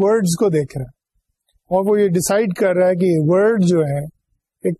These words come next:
کارٹ ہے یا ٹریپ ہے یا ورڈ ہے یا ورک ہے، کون سا ورڈ. اور اسی طرح ہو سکتا ہے کہ سینٹینسز لیول پہ بھی ہوں، لیکن رمل ہارٹ کے ماڈل میں جو یہ تھی، انہوں نے فیچر،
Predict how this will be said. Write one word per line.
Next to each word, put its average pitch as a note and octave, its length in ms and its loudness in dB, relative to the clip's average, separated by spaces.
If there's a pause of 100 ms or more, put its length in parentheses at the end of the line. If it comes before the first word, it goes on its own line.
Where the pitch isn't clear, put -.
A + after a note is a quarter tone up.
کارٹ F#3+ 480 0
ہے E3+ 220 2 (160)
یا D#3 220 0 (800)
ٹریپ F#3 520 -2
ہے E3+ 220 2 (260)
یا C#3+ 100 -6 (300)
ورڈ F#3+ 420 2 (100)
ہے E3+ 140 2 (140)
یا C#3+ 140 -4 (180)
ورک A3 380 -2
ہے، D#3 60 -12 (340)
کون G#3 140 -2
سا F3+ 120 0
ورڈ. C#3+ 100 -8 (600)
اور D4 240 0
اسی B3 260 2
طرح C4 180 2 (580)
ہو F#3+ 160 0
سکتا G#3+ 200 -2
ہے C4+ 60 0
کہ C#4+ 180 0
سینٹینسز C4+ 640 0
لیول F#3+ 280 0
پہ F3 140 0
بھی D#3+ 80 0
ہوں، C#3+ 120 -6 (120)
لیکن A3+ 240 -2 (240)
رمل C#4+ 320 0
ہارٹ A3+ 320 0
کے G#3+ 160 0
ماڈل E3+ 400 0
میں G#3+ 80 -2 (800)
جو G3+ 240 2 (400)
یہ G#3 120 2 (140)
تھی، A3+ 100 2 (120)
انہوں G#3+ 240 2
نے - 20 2 (100)
فیچر، A#3+ 540 0